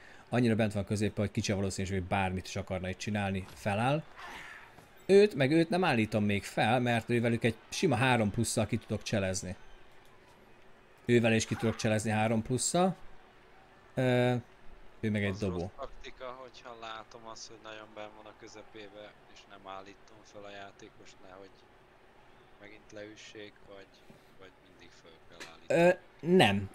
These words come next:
Speaker 1: Attól függ, milyen szakaszában van a meccs. Ha azt mondod, hogy ez az utolsó kör, vagy veled szemben van egy valami nagyütéses, brutális vadállat, és félsz a sérüléstől, akkor nem. Ö, a szituáció függő.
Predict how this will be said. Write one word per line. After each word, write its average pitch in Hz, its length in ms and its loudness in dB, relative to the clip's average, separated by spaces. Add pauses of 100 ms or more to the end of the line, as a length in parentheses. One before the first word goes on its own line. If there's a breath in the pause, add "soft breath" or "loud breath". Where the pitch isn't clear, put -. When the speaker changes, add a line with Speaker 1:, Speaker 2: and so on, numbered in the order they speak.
Speaker 1:
Attól 247 260 8
függ, 139 160 2
milyen 151 180 6
szakaszában 107 640 4
van 104 140 4
a 104 40 4
meccs. 101 320 -2
Ha 127 260 6
azt 190 180 8
mondod, 123 280 4
hogy 117 120 4
ez 117 100 8
az 110 80 6
utolsó 120 500 6
kör, 135 400 6 (960 soft breath)
vagy 117 380 6
veled 143 220 8
szemben 117 280 6
van 127 120 4
egy 110 140 4
valami 113 220 8
nagyütéses, 113 580 6
brutális 104 500 2
vadállat, 110 800 2
és - 340 -2 (420)
félsz 131 280 4
a 113 40 0
sérüléstől, 127 560 2
akkor 113 240 -2
nem. 92 180 -2 (500 loud breath)
Ö, 123 260 8 (1600)
a 143 60 -4
szituáció 135 480 6
függő. 104 440 0